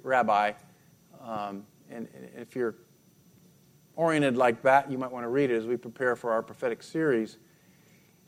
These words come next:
One of the things that has struck me, and, and in the book he goes through each prophet book by book, and one of the things that struck me as I've gone through it is the people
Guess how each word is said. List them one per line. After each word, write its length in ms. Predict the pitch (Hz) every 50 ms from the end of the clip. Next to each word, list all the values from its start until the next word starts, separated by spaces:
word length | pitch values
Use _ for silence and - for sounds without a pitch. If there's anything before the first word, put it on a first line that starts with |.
| _ _ _ -
One 340 | - 160 160 190 233 302 349
of 80 | 349
the 80 | 302 233
things 380 | - - 196 190 175 160 143 143
that 100 | 151 135
has 140 | 135 123
struck 340 | - - - 233 240 247 -
me, 200 | 160 131 127 131
and, 120 | 131 131 139
and 100 | 156 156
in 100 | 156 147
the 80 | 143
book 200 | 147 185 190 185
he 80 | - 160
goes 340 | 139 151 147 147 147 - -
through 180 | 151 135 135
each 200 | 151 156 151 -
prophet 400 | - 165 151 135 - 117 110 123
book 160 | 131 131 -
by 140 | - 113 113
book, 420 | 117 156 202 185 135 - - - -
and 100 | - 139
one 100 | 151 190
of 80 | 208 202
the 60 | 180
things 300 | - - 185 185 175 147
that 140 | 139 - -
struck 460 | - - - - - 226 262 254 -
me 100 | 165 156
as 80 | 135 127
I've 160 | 135 123 123
gone 220 | 135 131 123 120
through 280 | 117 - 262 285 233 180
it 120 | 160 -
is 400 | 165 151 147 135 131 123 - - - - _ _ _ _ _ _ _ _ _ _ _ _ _ _ _ _ _ _ _ _ _ _ _ _ _ _ _ _ _ _ _ _ _ _ _ _ _ _ _ _ _ _ _ _ _ _ _ _ _ _
the 120 | 160 190
people 800 | 185 - - - 294 330 339 339 311 254 202 180 165 156 - -